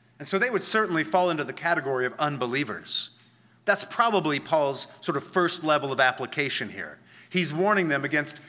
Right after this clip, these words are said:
hitching their wagons, yoking themselves up to these false teachers who are preaching a different gospel. Right? They are, in fact, unbelievers. But there's also a broader principle here that we need to apply.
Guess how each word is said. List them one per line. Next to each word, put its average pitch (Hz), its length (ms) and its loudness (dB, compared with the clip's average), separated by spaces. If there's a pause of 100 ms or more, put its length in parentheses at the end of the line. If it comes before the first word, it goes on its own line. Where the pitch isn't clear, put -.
(120)
hitching 214 320 0
their 165 180 4
wagons, 143 680 2
yoking 180 420 0
themselves 165 500 0
up 156 220 2
to - 80 -10
these 139 240 -4 (180)
false 170 380 0
teachers 185 480 -4
who 160 80 -8
are 143 80 -6
preaching 180 400 -4
a 135 60 0
different 135 360 -4
gospel. 147 520 -2 (440)
Right? 143 100 -14
They 170 120 -4
are, 160 120 2
in 135 120 -6
fact, 156 420 -6 (160)
unbelievers. 139 920 -4 (1500)
But 170 80 -4
there's 190 140 2
also 226 240 2
a 143 60 2
broader 147 340 4
principle 113 400 -4
here 113 180 -2
that 110 140 -4
we 117 100 -6
need 113 200 -6
to 113 120 -6
apply. 104 480 -10